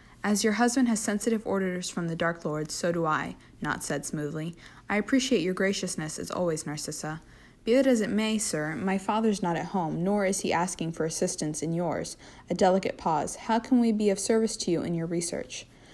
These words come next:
Draco spoke with the elegant disdain of the upper class. He looked better, healthier. His hair was clean and his skin clear again. A prolonged silence, and then,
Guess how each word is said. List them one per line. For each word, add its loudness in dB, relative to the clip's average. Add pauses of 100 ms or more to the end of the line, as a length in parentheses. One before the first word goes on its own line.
(260)
Draco 6
spoke 4
with -2
the -2
elegant 4
disdain -2
of -6
the -2
upper -2
class. -2
He -4
looked -2
better, 0
healthier. -2 (200)
His -6
hair 6
was 2
clean -4
and -4
his -4
skin -4
clear 0
again. -6 (600)
A -14
prolonged 4
silence, 0
and -4
then, -4